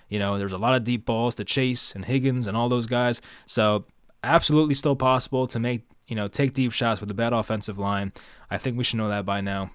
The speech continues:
But, um, definitely encouraged to hopefully bring a quarterback in here and see what that guy can do. But if not,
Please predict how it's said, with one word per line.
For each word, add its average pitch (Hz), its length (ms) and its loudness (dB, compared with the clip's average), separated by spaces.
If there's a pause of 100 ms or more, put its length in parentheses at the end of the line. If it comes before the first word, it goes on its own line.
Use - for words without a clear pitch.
(100)
But, 101 180 -2
um, 92 360 -4 (880)
definitely 151 340 2
encouraged 131 520 2
to 113 140 2
hopefully 135 380 0
bring 120 180 -2
a 117 60 0
quarterback 113 560 0
in 110 120 -2
here 95 340 -4 (420)
and 101 100 -6
see - 160 0
what 113 160 2
that 107 180 2
guy 101 180 2
can 98 180 -6
do. 87 220 -6 (180)
But 92 280 -2 (280)
if 95 160 -4
not, 156 340 4